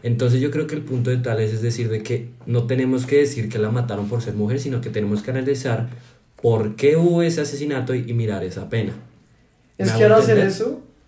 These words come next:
Speaker 2: uno disminuye la tasa de feminicidios, porque ahí uno sabe realmente cuál es el problema. Ahí es donde uno soluciona,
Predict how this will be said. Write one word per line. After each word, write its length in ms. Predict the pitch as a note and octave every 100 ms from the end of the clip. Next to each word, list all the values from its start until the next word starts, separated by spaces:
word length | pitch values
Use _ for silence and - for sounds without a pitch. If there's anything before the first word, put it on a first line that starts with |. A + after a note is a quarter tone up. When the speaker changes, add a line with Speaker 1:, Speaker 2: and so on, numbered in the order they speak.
| _
Speaker 2:
uno 260 | F3+ F#3 F3+
disminuye 640 | F3+ F3 G3+ G3+ G#3+ E3+
la 120 | D3
tasa 220 | D3 C#3+ D#3
de 180 | D3
feminicidios, 640 | D3 D#3 D#3+ D#3 C#3+ D#3 D3
porque 240 | C#3+ D3
ahí 160 | D#3+ D#3+
uno 160 | D#3+
sabe 280 | D#3 D#3+ D#3
realmente 480 | D#3+ D#3+ D#3+ D3+ D3+
cuál 180 | D#3 D3
es 80 | D3
el 100 | D#3
problema. 460 | - C#3+ E3 F3+ - - _ _
Ahí 120 | D3+
es 100 | E3
donde 140 | E3 F#3
uno 140 | E3+
soluciona, 440 | D3+ E3 D#3+ G3